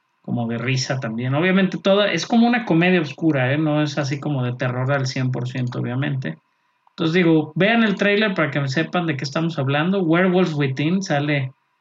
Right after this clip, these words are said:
este, el diez de junio. Por ahí, este, es esta comedia de terror. Pues son de esas películas muy ligeritas. Y al mes siguiente va a salir, va a salir este,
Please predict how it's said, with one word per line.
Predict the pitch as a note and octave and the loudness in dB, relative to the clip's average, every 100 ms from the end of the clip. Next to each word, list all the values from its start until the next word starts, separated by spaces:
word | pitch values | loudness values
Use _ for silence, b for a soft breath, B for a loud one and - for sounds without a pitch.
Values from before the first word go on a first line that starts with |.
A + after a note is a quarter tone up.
| _ _ _ _ | _ _ _ _
este, | B2 A#2+ - B2+ | -10 -10 -6 -2
el | B2+ | 2
diez | D#3 D#3 | 2 2
de | D3 | 0
junio. | B2+ D3+ D3+ D3+ F3+ F#3 _ _ _ _ _ _ _ _ _ _ _ _ _ _ | 0 2 2 2 -2 -4 _ _ _ _ _ _ _ _ _ _ _ _ _ _
Por | B2+ B2+ | -8 -6
ahí, | A#2+ A#2 C3 | -4 -4 -2
este, | B2+ B2 - - B2+ A#2 A#2 A2 - - | -2 -4 -8 -8 -8 -6 -8 -12 -12 -12
es | B2 - D3+ | -10 -8 -8
esta | C3 C#3+ | -6 -4
comedia | C#3 B2+ D3 | -4 -2 -2
de | C#3 | -2
terror. | C#3+ C#3+ E3 F3 - _ - | -2 0 -2 -4 -10 _ -14
Pues | G3+ - | -10 -6
son | A3+ A#3+ | -2 -2
de | |
esas | G3 G3 | -4 -4
películas | - F#3 F#3 G3 F3+ | -2 0 0 0 2
muy | F#3+ | 2
ligeritas. | G3 F#3+ F3+ F#3+ A#3 A#3 - | 2 0 0 0 -2 -4 0
Y | F#3 | 2
al | F#3 F3+ | 4 4
mes | G3+ A3+ A3+ - | 4 2 0 -2
siguiente | A3+ G3 G3 G3+ G3 | -2 0 0 0 0
va | F#3 | 2
a | F#3 | 2
salir, | F#3 F3 F3 F#3 F3+ _ _ _ _ _ _ - | 0 2 4 2 -2 _ _ _ _ _ _ -6
va | |
a | D#3+ | -2
salir | F#3 F3 E3+ | 0 2 2
este, | F3 E3+ - C#3+ B2+ A#2 A2+ | 0 -4 -4 0 0 0 -4